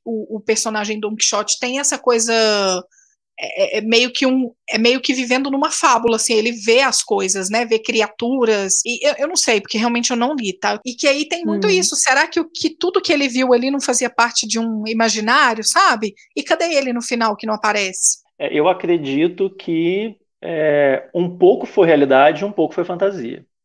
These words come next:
Speaker 1: Né?
Speaker 3: Mesmo antes,
Speaker 2: É.
Speaker 3: assim, antes de ler coisas sobre, né,
Speaker 1: Uhum.
Speaker 3: na hora que acabou o filme eu já pensei, não, tal coisa eu acho que é um,
Speaker 1: Não é
Speaker 3: que é
Speaker 1: possível.
Speaker 3: mais metafórico do que rea-,
Speaker 2: Uhum.
Speaker 3: do que real, assim, sabe?
Speaker 1: Uhum.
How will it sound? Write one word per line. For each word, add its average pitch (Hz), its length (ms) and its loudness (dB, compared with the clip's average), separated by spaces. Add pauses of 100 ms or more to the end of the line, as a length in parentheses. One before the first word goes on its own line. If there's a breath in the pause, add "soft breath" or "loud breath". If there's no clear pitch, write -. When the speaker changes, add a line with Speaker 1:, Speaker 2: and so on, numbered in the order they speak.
(200)
Speaker 1:
Né? 226 360 -4
Speaker 3:
Mesmo 208 480 4
antes, 190 320 2
Speaker 2:
É. 208 100 0
Speaker 3:
assim, 151 440 0
antes 156 340 0
de 147 80 -2
ler 156 300 4
coisas 135 440 0
sobre, 143 680 -2 (320)
né, 269 220 0
Speaker 1:
Uhum. - 60 0
Speaker 3:
na 160 60 4
hora 151 80 4
que 156 80 -2
acabou 147 300 2
o 175 40 2
filme 170 200 -4
eu 170 40 0
já 170 80 0
pensei, 175 320 -4
não, 131 200 -6
tal 160 320 0
coisa 147 380 -2 (280)
eu 185 180 0
acho 190 220 2
que - 100 -2
é - 20 2
um, 190 80 -2
Speaker 1:
Não 226 60 -6
é 226 40 -6
Speaker 3:
que - 260 -4
é - 20 0
Speaker 1:
possível. 180 120 -2
Speaker 3:
mais 180 260 2
metafórico 180 680 2
do 170 120 -6
que 175 120 -4
rea-, 165 260 2
Speaker 2:
Uhum. 233 160 -4
Speaker 3:
do 147 80 -10
que - 140 -8
real, 127 400 4
assim, - 340 -14 (360)
sabe? 302 360 -2
Speaker 1:
Uhum. 330 100 -8